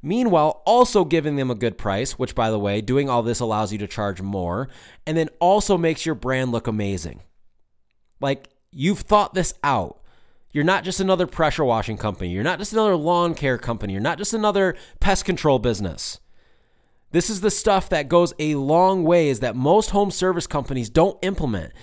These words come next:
and it's not a hard thing to implement. It just takes a little bit of time to be creative and to put it inside of your business and to learn your sales pitch and to learn how to package it properly, and therefore, you will have an unstoppable business.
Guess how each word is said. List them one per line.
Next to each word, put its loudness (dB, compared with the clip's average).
and -4
it's -2
not 4
a 4
hard 2
thing 2
to -8
implement. -4
It -8
just 2
takes 0
a 4
little 4
bit 0
of -2
time 0
to -4
be 0
creative 0
and -4
to 0
put 4
it 0
inside 2
of -2
your 2
business 0
and -2
to 2
learn 2
your -2
sales 0
pitch -2
and -2
to 4
learn 6
how 4
to 0
package 0
it -2
properly, 0
and -2
therefore, 4
you 2
will 8
have 4
an -2
unstoppable 2
business. -2